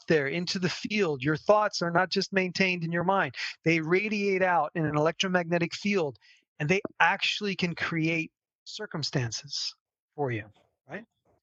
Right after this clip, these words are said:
So spending that time is just as important as taking a supplement or optimizing your hormones, that mental state of mind. So what you did is an exact, o-, optimal example of how do you stay off a drug,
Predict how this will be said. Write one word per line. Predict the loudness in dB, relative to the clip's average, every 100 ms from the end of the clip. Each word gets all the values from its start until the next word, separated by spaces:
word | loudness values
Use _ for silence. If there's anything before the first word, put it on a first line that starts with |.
| _ -4
So | 0
spending | 2 4 2 2 0
that | 0 2
time | 0 2 0 -2 -6 -12 _ _
is | -6 0
just | 2 2 2
as | -2
important | -2 2 2 4 0
as | 2
taking | 2 2 2
a | 0
supplement | 4 2 2 0 0 -2 -6 -14 _
or | 0 2
optimizing | 2 2 2 0 0 -4
your | 0
hormones, | 0 2 -2 2
that | 2 2
mental | 0 0 0 -4
state | -2 0 0
of | 2
mind. | 0 0 -2
So | 2
what | 2 2
you | -2
did | 2 2 2 -4 -12 -2
is | 0 0 -4 _
an | 0
exact, | 0 0 -6 0 2 2 -2 -6 -10 -10 _ _ _ _ _ -20 _ -8
o-, | -8 -4 2
optimal | 4 4 0 -2 -4
example | -8 0 2 2 0 0 2
of | 0
how | 0 0
do | 0
you | -2
stay | -2 0 2
off | 2 0
a |
drug, | -2 2 2 2